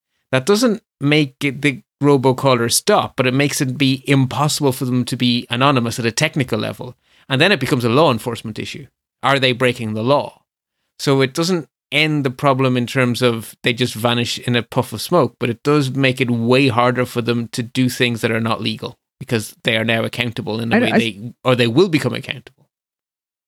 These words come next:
Speaker 2: I, I, I still don't see how, uh, that's gonna work because, <laughs> for example, I got a phone call the other day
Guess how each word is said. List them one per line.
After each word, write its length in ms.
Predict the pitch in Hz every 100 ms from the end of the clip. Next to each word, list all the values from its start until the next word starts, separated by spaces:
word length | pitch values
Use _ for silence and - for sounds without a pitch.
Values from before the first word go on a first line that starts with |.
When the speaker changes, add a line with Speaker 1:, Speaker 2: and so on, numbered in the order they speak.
| _ _ _ _ _ _ -
Speaker 2:
I, 140 | 208 -
I, 280 | 202 226
I 40 | 208
still 320 | - - 240
don't 320 | 214 180 -
see 520 | - - 185 160 151 -
how, 800 | 139 160 165 156 147 131 104 - -
uh, 400 | 127 131 120 113
that's 460 | 131 135 135 - -
gonna 280 | - 135
work 560 | 131 139 151 147 131 -
because, 760 | 139 - 139 135 135 135 - - - 139 -
<laughs> 280 | 147 - _
for 160 | 220
example, 540 | 202 226 202 - 143 -
I 140 | 151
got 180 | 190 170
a 60 | 160
phone 320 | - 156 151
call 320 | 156 127 127
the 160 | 127 131
other 180 | 131
day 420 | 135 135 113 117